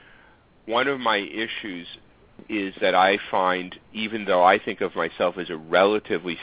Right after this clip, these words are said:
facile verbal <laughs> speaker,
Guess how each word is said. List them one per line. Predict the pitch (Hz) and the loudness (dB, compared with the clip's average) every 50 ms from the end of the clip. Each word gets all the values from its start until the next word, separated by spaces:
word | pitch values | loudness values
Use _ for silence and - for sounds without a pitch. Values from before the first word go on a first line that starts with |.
| - | 0
facile | - 98 82 80 85 - - - 90 87 85 85 - - - - _ _ _ - | 4 6 6 6 6 4 0 -4 -6 -6 -6 -8 -14 -20 -20 -20 _ _ _ -6
verbal | 92 90 90 92 85 87 87 82 80 80 - - - - - _ _ - - - - - - - | -2 0 0 0 0 0 -2 -2 -2 -6 -10 -14 -20 -20 -20 _ _ -20 -20 -20 -16 -12 -6 -6
<laughs> | - - - - - - - - | -6 -6 -6 -12 -18 -18 -16 -14
speaker, | - - - - 131 - - - - - | -8 -6 -6 -6 -4 -2 -2 -2 -4 -4